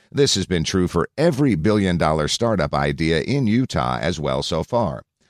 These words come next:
Both Smith and James took in Silicon Valley Venture for their companies,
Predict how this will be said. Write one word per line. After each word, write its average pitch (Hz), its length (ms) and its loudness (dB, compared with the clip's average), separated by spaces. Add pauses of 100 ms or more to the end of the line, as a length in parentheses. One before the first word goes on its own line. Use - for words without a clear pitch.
(180)
Both 165 360 2
Smith 110 360 -2
and 90 140 0
James 92 480 -2
took 110 240 -2
in 98 220 0
Silicon 87 440 -2
Valley 80 300 -2
Venture 85 460 -2
for - 120 -6
their 123 220 0
companies, 71 720 -4